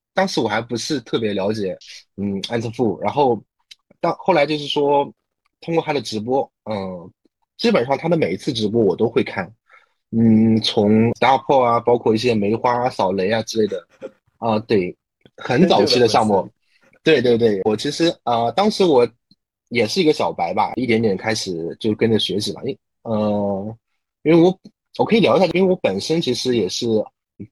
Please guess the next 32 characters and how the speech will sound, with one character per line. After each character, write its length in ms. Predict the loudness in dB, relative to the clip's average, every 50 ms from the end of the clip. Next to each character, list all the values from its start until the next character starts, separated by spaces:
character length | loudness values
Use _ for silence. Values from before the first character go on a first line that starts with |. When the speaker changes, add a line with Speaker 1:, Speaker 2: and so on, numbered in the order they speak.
| _ _ _ -2
Speaker 1:
半 160 | -2 0 0
转 220 | -2 -4 -6 -6
行 240 | -8 -6 -6 -6 -6
前 200 | -8 -8 -8 -4
端 140 | -4 -4 -4
的 80 | -4
吧， 140 | -6 -10 -8 -6 -6
本 140 | -6 -6 -4
身， 180 | -4 -4 -4 -4
呃， 120 | -4 -6 -12 -18 -20 _ _ _ _ _
真 200 | 0 2 2 4
正 140 | 4 4 4
的 140 | 4 4 4
一 20 |
个 80 | 4 2
开 160 | 0 -2 -4
发 100 | -4 -4
经 180 | -4 -4 -4 -2
历 40 | -2
其 80 | -2
实 160 | -2 -2 -2
也 80 | -2 -2
不 80 | -2 -2
是 220 | -4 -2 -2 -2 -2 -4 _ _ -20 -20 -20 -10 -4
特 80 | 0
别 100 | 0 0
丰 240 | 0 0 -2 -4 -2
富 140 | -2 -2 -2
吧。 180 | -2 -4 -8 -8 -4
通 180 | -2 -2 0
过， 580 | 2 2 4 4 6 6 6 4 4 2 0 -4 -10 _ _ _ _ _ _ _ _ _ _ -20 -20 _ -14
呃， 100 | -14 -14